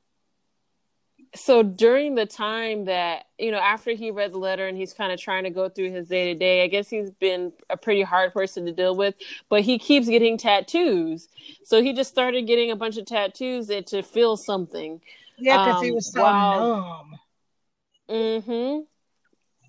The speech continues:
Speaker 1: While she was, was gone. Well, there's this time where Yoongi is sent to, uh,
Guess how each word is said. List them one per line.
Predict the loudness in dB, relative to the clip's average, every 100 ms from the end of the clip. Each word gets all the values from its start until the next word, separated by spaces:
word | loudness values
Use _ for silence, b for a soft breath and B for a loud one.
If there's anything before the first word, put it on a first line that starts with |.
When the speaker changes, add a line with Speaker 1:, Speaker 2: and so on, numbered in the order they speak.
| _ -8
Speaker 1:
While | 2 4 4
she | 0 -4
was, | -2 -4 -6
was | -10 -6 -4
gone. | -2 0 2 0
Well, | 2 2 2 b b b -6
there's | -2 -2
this | 0 -2 -2
time | -6 -4 -2 -2
where | -4 -4
Yoongi | -4 -4 -4 -4 -4 -4 -4 -2
is | -4 -4
sent | -4 -2 -2 -6
to, | -6 -2 0 0 0 -2
uh, | 0 -2